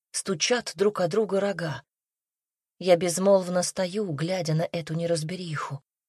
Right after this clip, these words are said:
Что происходит? Тадеуса я не вижу. Повскакивавшая толпа фейри загородила вид на дверь. Что он сказал?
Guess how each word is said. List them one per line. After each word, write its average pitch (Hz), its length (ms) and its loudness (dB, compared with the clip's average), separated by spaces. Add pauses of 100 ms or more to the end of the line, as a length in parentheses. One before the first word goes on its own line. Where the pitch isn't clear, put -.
(380)
Что - 300 -4
происходит? 175 880 -6 (480)
Тадеуса 180 720 4
я 190 180 0
не 196 160 -2
вижу. 160 420 -4 (420)
Повскакивавшая 180 1000 4
толпа 175 440 2
фейри 208 440 0
загородила 175 680 2
вид 208 240 0
на 190 120 2
дверь. 202 360 -2 (500)
Что - 280 0
он 233 140 2
сказал? 202 480 -2